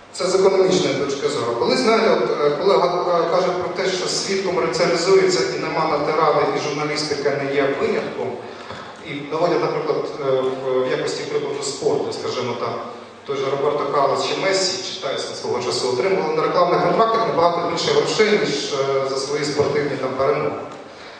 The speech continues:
Але проблема полягає в тому, точніше, е, ефект полягає в тому, що поганого спортсмена не розкручували. Все одно має бути хтось, хто має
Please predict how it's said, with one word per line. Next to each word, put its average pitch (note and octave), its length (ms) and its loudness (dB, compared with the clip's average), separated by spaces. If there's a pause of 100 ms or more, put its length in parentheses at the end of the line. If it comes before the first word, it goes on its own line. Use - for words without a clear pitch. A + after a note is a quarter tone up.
Але D#3 160 4
проблема G3 340 6
полягає F#3+ 480 4
в - 20 0
тому, C4+ 300 2
точніше, D3 340 -2 (180)
е, C#3+ 40 0 (400)
ефект F#3+ 300 2
полягає F3 400 4
в - 40 2
тому, A3+ 160 2
що F3 180 2 (420)
поганого F#3+ 500 4
спортсмена - 500 0
не - 100 0
розкручували. - 580 -4 (500)
Все - 140 -2
одно F#3+ 180 2
має G3 300 4
бути F#3+ 300 4 (120)
хтось, D4 440 2 (1000)
хто - 300 2
має F#3+ 460 4